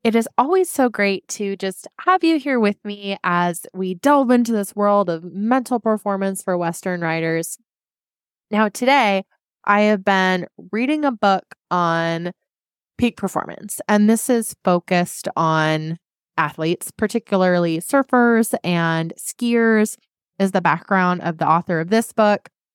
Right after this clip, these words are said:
But I love to learn always. I am always reading and improving, and I love to take all these insights from other athletes and other sports and figure out how can we apply these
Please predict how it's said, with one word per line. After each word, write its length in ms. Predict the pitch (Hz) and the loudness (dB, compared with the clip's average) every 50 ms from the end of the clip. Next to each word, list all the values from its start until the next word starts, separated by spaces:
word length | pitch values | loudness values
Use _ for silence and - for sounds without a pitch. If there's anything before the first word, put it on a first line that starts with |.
| _ _ _ | _ _ _
But 280 | 190 196 190 180 - _ _ | 0 2 2 2 0 _ _
I 160 | 151 170 208 | 0 0 2
love 360 | 214 214 226 220 214 214 196 - | 2 4 4 4 4 2 0 -6
to 520 | - - - 208 196 196 196 190 190 190 - - _ | -10 -4 -2 0 2 4 4 4 2 2 -2 -6 _
learn 720 | _ 170 156 156 175 180 196 208 220 226 226 226 226 220 226 _ _ _ _ _ - | _ -16 -8 -4 0 2 2 2 2 2 2 0 0 -2 -6 _ _ _ _ _ 0
always. 580 | 165 170 175 175 175 180 175 175 170 170 - - _ | 2 2 4 2 2 2 2 0 0 -2 -4 -8 _
I 140 | 151 147 147 | -6 -4 -4
am 180 | 151 147 147 - _ | -4 -6 -8 -8 _
always 560 | - 185 196 208 208 208 208 202 190 190 - _ _ _ _ _ _ _ _ _ | 0 2 2 4 4 4 4 2 0 -2 -10 _ _ _ _ _ _ _ _ _
reading 440 | 165 170 190 208 196 196 196 196 196 | 0 2 2 4 4 2 0 0 -2
and 100 | 180 170 | -2 -2
improving, 680 | 170 170 - - - 190 175 165 175 170 165 170 165 - | -2 -2 -4 0 0 0 2 2 0 0 0 -2 -4 -4
and 100 | - 160 | -4 -4
I 100 | 156 156 | -4 -2
love 320 | 156 160 165 170 180 196 - | 0 2 2 2 2 0 -2
to 160 | - - 202 | -6 -12 -8
take 240 | - - 185 170 - - _ | -4 -2 -2 -2 -4 -4 _
all 140 | - 170 185 | 0 2 4
these 220 | 190 233 240 - - | 4 2 0 0 0
insights 800 | 214 208 208 202 - - 180 170 170 170 170 170 - - - - _ _ | 2 2 2 0 0 0 0 2 2 2 0 -2 -4 -8 -16 -18 _ _
from 480 | 190 - - 170 160 156 156 156 160 160 _ _ _ _ _ _ _ _ _ - | -16 -4 0 0 2 2 0 -2 -4 -8 _ _ _ _ _ _ _ _ _ 0
other 280 | 185 196 202 202 - | 2 4 2 2 4
athletes 480 | 143 160 180 180 - 185 175 160 - - | 2 2 0 0 0 0 0 0 -2 -6
and 80 | 190 | -4
other 240 | 131 165 160 170 175 | -4 0 0 0 0
sports 440 | 170 - - 165 156 151 156 - - | -2 -2 -2 0 0 0 0 -2 -6
and 160 | - 170 160 | -10 -10 -6
figure 180 | - 185 156 160 | -6 -4 -2 -2
out 140 | 151 - - | -2 -2 -4
how 200 | - - 190 190 | -2 0 0 0
can 200 | - - 202 190 | 0 -2 -2 0
we 80 | 190 | 0
apply 500 | 185 180 _ - _ - 156 147 151 160 | -2 -4 _ -12 _ -4 -2 -2 -2 -2
these 540 | 151 147 147 147 147 147 143 143 143 - - | -4 -6 -6 -6 -6 -6 -6 -8 -10 -14 -20